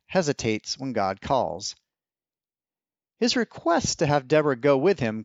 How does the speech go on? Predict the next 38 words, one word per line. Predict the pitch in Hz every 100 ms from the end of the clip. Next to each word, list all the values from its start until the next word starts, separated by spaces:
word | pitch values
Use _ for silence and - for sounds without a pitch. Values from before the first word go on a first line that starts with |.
| _
could | - 294
be | 175
seen | 135 - 120 110 113
as | 123
a | 127
mark | 117 110 123
of |
cowardice. | - 160 104 85 92 - - _ _ _ -
However, | 139 143 143 214 - _ _ -
it | 175
could | - 190
also | 262 - 185
just | 139 127 127 -
be | 131 135
that | 131 -
Barak | 127 120 127 143 -
knew | 127 156 240
that | 214 180
the | 127
Lord | 110 104 104 113
was | 110 -
with | 185 -
Deborah, | 95 87 95 123 _ _ _
and | 117
he | 139
wanted | 127 143 196 -
to | 196
ensure | 180 - - 113
that | 110 123
the | 131
Lord | 127 113 113
was | 113 113
with | 120 180 170
him | 107 92 101 131
in | 127
the | -
upcoming | 113 - 107 110 107
battle. | 110 98 69 101